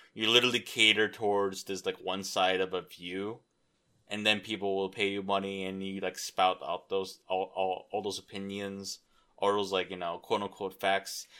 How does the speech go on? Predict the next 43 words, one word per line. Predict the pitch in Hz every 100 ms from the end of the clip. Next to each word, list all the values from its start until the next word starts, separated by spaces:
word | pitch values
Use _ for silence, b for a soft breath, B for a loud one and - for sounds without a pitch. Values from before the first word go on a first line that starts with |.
| B
'Cause | 196
what | 196 208
is | 196 135
real | 117 104
a-, | 104
anymore, | 98 104 98 95 92 90 _
you | 101
know? | 104 107 117 - b b
I | 113
see | - 147
all | 131
of | 127
these, | 120
like, | 107 95
news | 104 107
stories | - 113 110 113 104
and | 98
I'm | 95
like, | 98 110
"Oh | 147 -
shit, | - 127
really?" | 95 123 190 202 -
And | 113
then | 113 107
next | 107 - 113
thing | 104
you |
know, | 101 107 98
literally | 101 101 104
a | 98
day | 98
or | 98
two | 95 90
after, | 101 - 82 82 - _ _
it's | - 95
apparently | - 104 95
fake. | - 90 101 - - _ _ _ _
I | 92
see | 95 107
that | 98 95
a | 82
lot. | 80 90 123 -
So | - 101 98